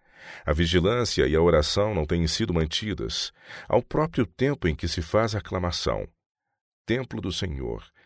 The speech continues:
templo do Senhor é este." Jeremias sete, quatro.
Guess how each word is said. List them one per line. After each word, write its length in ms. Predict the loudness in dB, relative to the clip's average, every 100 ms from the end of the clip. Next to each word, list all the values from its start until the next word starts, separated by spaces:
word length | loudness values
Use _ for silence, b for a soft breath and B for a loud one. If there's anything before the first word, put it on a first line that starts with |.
| b _
templo 400 | -4 -4 -4 -10
do 120 | -8 -6
Senhor 520 | -6 -4 -2 -2 0
é 140 | -2
este." 500 | -2 -4 -4 -6 -12 _ B B
Jeremias 500 | -2 -2 0 -2 -2
sete, 440 | 0 0 0 -2 -10 -4
quatro. 560 | -2 -2 -4 -12 -14